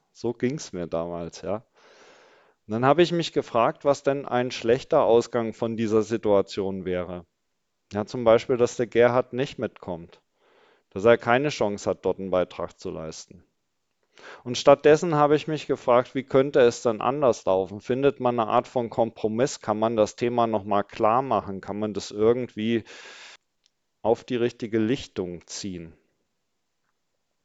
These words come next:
Und so bin ich also zu Gerhards Chef hingegangen.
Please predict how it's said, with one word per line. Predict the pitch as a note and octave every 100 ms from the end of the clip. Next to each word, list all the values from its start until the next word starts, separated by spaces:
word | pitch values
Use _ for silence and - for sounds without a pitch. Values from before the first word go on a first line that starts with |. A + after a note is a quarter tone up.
| _ _ _ -
Und | A2+
so | A2
bin | F#2+ C3
ich | D#3 D3
also | C#3 C#3+
zu | - A#2+
Gerhards | A#2+ B2 C3+ C3 -
Chef | C3+ -
hingegangen. | C#3 C#3+ E3+ E3+ D3+ F3 G#3+ G3+